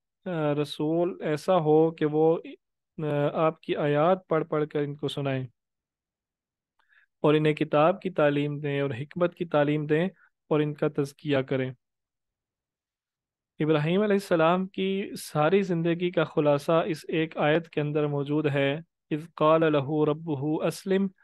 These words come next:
क़ाल अस्लमतु लिरब्बिल आलमीन", कि जब भी उनके रब ने उनसे कहा कि, अ, "सर तस्लीम खम कर लो, मैं,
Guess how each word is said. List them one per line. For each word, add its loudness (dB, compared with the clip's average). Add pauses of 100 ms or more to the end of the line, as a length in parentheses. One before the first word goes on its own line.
(440)
क़ाल 4
अस्लमतु 0
लिरब्बिल 0
आलमीन", -4 (440)
कि 0
जब 0
भी 4
उनके 0
रब 2
ने -2
उनसे -4
कहा 4 (100)
कि, 2
अ, -8 (880)
"सर 0
तस्लीम -4
खम 0
कर 2
लो, 0 (260)
मैं, -4